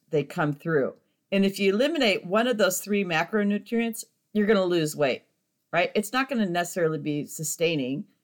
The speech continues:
and it's not necessarily healthy. I mean, there's a balance between proteins, carbs, proteins and fats. And that's where you need to, like, figure out, and all bodies are different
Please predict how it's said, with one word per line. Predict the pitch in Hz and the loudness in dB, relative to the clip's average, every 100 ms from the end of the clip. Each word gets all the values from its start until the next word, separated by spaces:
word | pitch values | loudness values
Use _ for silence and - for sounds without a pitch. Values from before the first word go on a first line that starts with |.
| _ - | _ -4
and | |
it's | 185 185 | -4 -2
not | 196 196 | -2 -2
necessarily | 175 175 - 160 143 | -4 -4 0 2 2
healthy. | 147 180 175 - - - | 0 0 0 -2 -20 -14
I | 165 | -8
mean, | 185 | -4
there's | 185 170 | -2 -2
a | |
balance | 165 175 190 196 196 | 0 0 2 0 -2
between | - - 156 151 | -14 -6 -4 -4
proteins, | - 147 - 151 143 135 - _ _ | -4 -4 -4 -6 -6 -8 -16 _ _
carbs, | - 147 117 107 - _ _ _ | -4 -2 -2 -4 -14 _ _ _
proteins | 208 190 208 170 | -2 0 -2 -4
and | 147 - | -6 -2
fats. | 147 123 - - | -2 -2 -6 -8
And | 170 151 151 _ _ _ | -4 -2 -4 _ _ _
that's | - 185 202 | 0 0 0
where | 202 | -2
you | 165 160 | -2 -2
need | 160 160 | -6 -6
to, | 156 | -6
like, | 139 139 - | -6 -6 -4
figure | 190 160 | -4 0
out, | 185 208 - | 0 0 -2
and | 240 | -4
all | 240 330 | -2 -2
bodies | 190 247 269 180 | 0 0 0 -4
are | 131 | -8
different | 151 214 - - _ | -6 -8 -8 -14 _